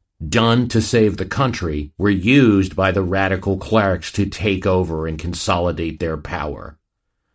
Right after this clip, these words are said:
Many are part of the reform movement now. Some are outspoken critics of the government. But then, with the eyes of Iran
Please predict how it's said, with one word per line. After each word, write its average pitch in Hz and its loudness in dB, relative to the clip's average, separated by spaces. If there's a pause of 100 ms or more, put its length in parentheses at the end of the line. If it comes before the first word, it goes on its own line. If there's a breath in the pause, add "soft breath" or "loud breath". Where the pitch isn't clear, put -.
(100)
Many 110 4
are 107 4
part 90 -2
of 85 0
the 101 4
reform 113 4
movement 95 2
now. 76 -6 (220)
Some 104 0
are 101 0
outspoken 98 0
critics 87 -4 (220 soft breath)
of 82 -2
the 85 -2
government. 69 -6
But 87 0
then, 85 2 (180 loud breath)
with 101 2
the 107 0
eyes 143 4
of 131 4
Iran 113 2